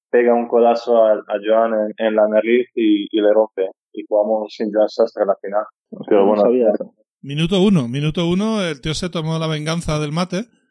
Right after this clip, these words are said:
Speaker 3: y directamente
Speaker 1: Sí, sí.
Speaker 3: fue, fue por la nariz, pero fue una cosa escandalosa, o sea.
Speaker 1: Muy claro, muy propósito, fue el tío a, a hacerle daño, ¿eh?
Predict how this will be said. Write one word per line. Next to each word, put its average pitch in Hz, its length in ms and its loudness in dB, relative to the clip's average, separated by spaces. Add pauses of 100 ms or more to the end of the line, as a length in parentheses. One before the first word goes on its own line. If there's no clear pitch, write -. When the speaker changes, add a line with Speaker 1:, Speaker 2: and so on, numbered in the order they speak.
(200)
Speaker 3:
y 139 100 -8
directamente 135 460 -2
Speaker 1:
Sí, 127 60 2
sí. 117 40 0
Speaker 3:
fue, 151 160 -2
fue 160 220 -6
por 170 100 -4
la 160 120 -4
nariz, 151 240 -4
pero 123 120 -2
fue - 160 -4
una 143 140 -6
cosa 151 880 -4 (180)
escandalosa, 151 640 -6
o 120 60 -12
sea. 123 320 -16 (480)
Speaker 1:
Muy 117 180 -6
claro, 110 380 2
muy 110 340 -4
propósito, - 580 -4
fue 104 160 2
el 104 160 0
tío 117 300 2
a, 101 160 2
a 90 60 0 (920)
hacerle 101 340 0
daño, 110 200 0
¿eh? 95 220 -12